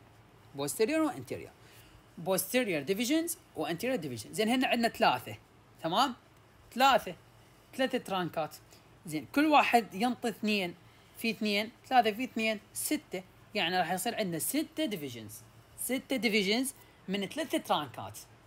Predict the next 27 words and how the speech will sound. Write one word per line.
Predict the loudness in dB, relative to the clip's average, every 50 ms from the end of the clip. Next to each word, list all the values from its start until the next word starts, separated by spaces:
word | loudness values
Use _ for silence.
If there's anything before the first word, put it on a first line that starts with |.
| -20 -20 -20 -20 -20 -20 -20 -20 -20 -8 2
كل | 4 4 6 4 2 0
ترانك | -2 0 4 4 6 6 4 2 0 -4 -12 -4 -2
يعطي | -2 -2 -2 -4 -4
اثنين | 0 0 0 0 0
ديفيجنز. | -2 -6 -6 -8 -8 -8 -10 -12 -14 -16 -18 -20 -20 -20 -20 -20 -20 -20 -20 -20 -20 -20 -8
شو | -4 2 2 2
اسم | 2 2 0 2
هذا | 4 6 6 4
الديفيجنز؟ | 4 0 -2 -2 0 0 0 -2 -2 -4 0
واحد | 6 6 6 6 6 2 2
اسمه | 0 0 0 2 2
انتيريور، | 2 2 4 4 4 6 8 6 6 4 2 -8 -20 -20 -20 -20 -20 -20 -20 -20 -20 -20 -20 -20 -20 -20 -20 -20 -18 -14
سوري، | -10 -8 -6 -6 -6 -6 -8 -10 -16 -4 -2
او | 0 0 2 0
انتيريور، | 0 2 2 4 6 6 6 4
وهذا | 4 6 8 10 10 10 10
راح | 6 4 0
يعطي | -2 -2 -2 -4
بوستيريور. | -4 -2 -4 -6 -8 -10 -12 -16 -20 -20 -20 -20 -14 4
هذا | 8 8 8 8 6 4 0
انتيريور | 0 2 4 4 6 6 6 4 6 8
وهذا | 8 8 8 6
بوستيريور. | 0 -6 -8 -8 -10 -10 -12 -14 -2 2
هذا | 6 6 6 6 6 4 0
انتيريور | 0 -2 0 0 2 4 6 6 6 6 4 4
وهذا | 6 8 8 8 8 4
بوستيريور. | 0 -2 -4 -4 -6 -8 -10 -10 -12